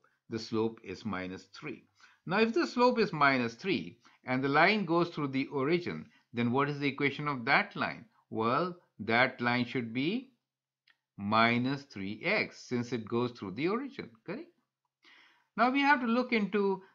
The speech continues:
these points and the transformation. The point which you can consider as minus two and one is basically moved, but two units to left and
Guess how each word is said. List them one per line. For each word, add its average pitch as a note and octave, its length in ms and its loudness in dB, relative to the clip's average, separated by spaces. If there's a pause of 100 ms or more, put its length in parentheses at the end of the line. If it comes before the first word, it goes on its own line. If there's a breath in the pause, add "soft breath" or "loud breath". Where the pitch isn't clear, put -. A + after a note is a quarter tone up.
these C3+ 340 2
points - 500 0 (280)
and A2 260 0
the D3 80 -4
transformation. E3 1000 -4 (460 soft breath)
The F3 300 -6 (340)
point F3 440 0 (120)
which D#3 420 -2
you E3 100 -2
can D3+ 160 -4
consider D3 560 0
as C3 460 0 (640)
minus A#2+ 520 2
two A#2 220 0
and G#2 180 -2
one F3+ 320 4 (320 loud breath)
is B2+ 180 -2
basically F3 540 0
moved, B2 500 -2 (400 soft breath)
but B2 300 -2 (180)
two C#4+ 220 4
units G#3+ 600 0 (1300)
to G#3+ 340 2 (480)
left D3 400 2 (360 soft breath)
and D3+ 420 6